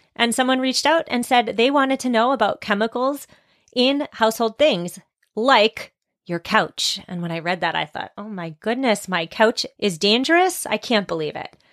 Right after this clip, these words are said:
I did a little bit of research, and sure enough, my couch is dangerous and yours might be too. What's more dangerous is my mattress.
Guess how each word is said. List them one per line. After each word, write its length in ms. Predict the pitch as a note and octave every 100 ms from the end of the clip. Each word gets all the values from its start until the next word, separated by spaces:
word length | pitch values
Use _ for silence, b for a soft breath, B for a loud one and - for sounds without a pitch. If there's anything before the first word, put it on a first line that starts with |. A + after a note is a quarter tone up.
| b b b -
I 100 | G3+
did 160 | A#3
a 60 | B3
little 200 | C4 C#4
bit 120 | B3
of 100 | A#3
research, 460 | B3 C4+ D#4 E4 A3
and 140 | G3
sure 280 | - B3 B3
enough, 440 | B3+ C4+ D4 - _ b b b
my 200 | G#3+ B3
couch 300 | C#4+ B3 C4
is 120 | G#3+
dangerous 600 | A3 G#3+ G#3+ A#3 B3+ - -
and 200 | A3 G#3+
yours 480 | - G3 A3 A#3+ A#3+
might 360 | A3+ G#3+ -
be 300 | G#3 G3 G#3+ -
too. 420 | - - F#3 A2+ - - _ _ _ _ _
What's 360 | C4 A#3 A#3 A3+
more 260 | A#3+ G#4 F#4+
dangerous 640 | B3 A3 G#3+ A3+ C4 - A#3+
is 200 | A#3 A#3
my 400 | A3 G#3+ A3+ A#3
mattress. 1000 | A3+ F#3+ F#3+ G#3+ - - - - - -